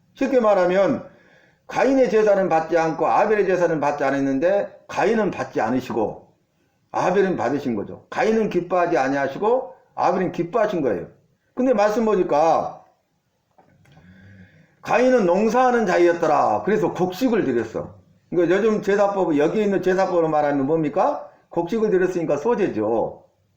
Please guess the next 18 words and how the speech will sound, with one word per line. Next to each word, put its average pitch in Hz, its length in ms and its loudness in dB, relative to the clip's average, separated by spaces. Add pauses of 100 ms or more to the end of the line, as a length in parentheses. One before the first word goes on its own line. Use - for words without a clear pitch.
(440)
그런데 208 340 2
아벨은 180 560 2 (460)
양을 220 320 0
치는 214 220 -2
자이기 160 300 0
때문에 139 580 -2 (560)
양을 226 380 0
잡아서, 147 840 -2 (240)
어, 104 520 -6
드렸어요. 156 580 -4 (2000)
그 247 160 0
당연한 262 400 2
거죠. 180 640 -2 (100)
자기에게 202 520 0
준 185 180 -2
소철에 247 400 -2
대해서 131 640 -2 (400)
감사함으로 180 880 0